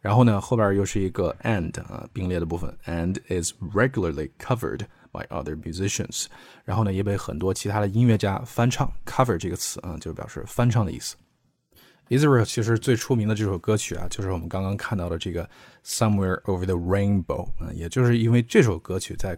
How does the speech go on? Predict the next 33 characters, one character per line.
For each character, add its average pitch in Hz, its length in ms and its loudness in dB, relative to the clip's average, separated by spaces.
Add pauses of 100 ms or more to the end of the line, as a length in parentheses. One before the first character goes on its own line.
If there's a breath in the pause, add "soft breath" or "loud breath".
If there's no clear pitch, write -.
国 - 200 -4
际 120 160 0
上 104 200 0
是， - 260 -10 (480 loud breath)
呃， 90 140 -8
具 - 160 -4
有 95 80 2
很 90 200 -4
大 104 160 2
的 101 60 0
影 90 300 0
响 123 220 4
力 95 200 -8
啊。 - 140 -12
我 - 60 -16
们 - 80 -12
再 - 100 -8
来 92 80 -8
看 98 200 -4
一 92 40 -4
下 98 120 -4
新 110 240 -6
闻 101 140 -2
的 98 80 -2
第 107 100 -4
三 131 300 2
句。 - 180 -2 (680)
Known 131 200 4
as 156 160 4
the 120 100 2
voice 127 500 2
of 107 140 -4
Hawaii, 80 540 -6